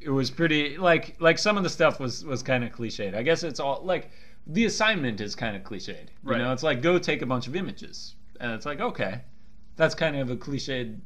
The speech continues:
Speaker 1: you know, it's, so what am I gonna end up with? It's, I'm gonna end up with,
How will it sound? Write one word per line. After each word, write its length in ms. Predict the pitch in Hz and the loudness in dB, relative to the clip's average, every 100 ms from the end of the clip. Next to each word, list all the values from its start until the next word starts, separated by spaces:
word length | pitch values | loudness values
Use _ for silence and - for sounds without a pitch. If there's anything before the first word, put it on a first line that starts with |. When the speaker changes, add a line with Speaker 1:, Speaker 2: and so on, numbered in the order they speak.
| - | -8
Speaker 1:
you 120 | 196 | -2
know, 180 | 160 101 | -2 0
it's, 320 | 120 101 - | -2 -4 -8
so 260 | 131 160 135 | 0 2 4
what 240 | 120 143 | 2 2
am 80 | 143 | 2
I 80 | 139 | 0
gonna 180 | 127 123 | 2 2
end 140 | 123 127 | 2 2
up 120 | 127 | 0
with? 180 | 107 95 | -2 -6
It's, 160 | 95 127 - | -8 -10 -10
I'm 140 | 113 107 | -8 -6
gonna 180 | 98 | -8
end 160 | 90 90 | -8 -6
up 160 | 95 - | -6 -6
with, 240 | 104 - | -8 -8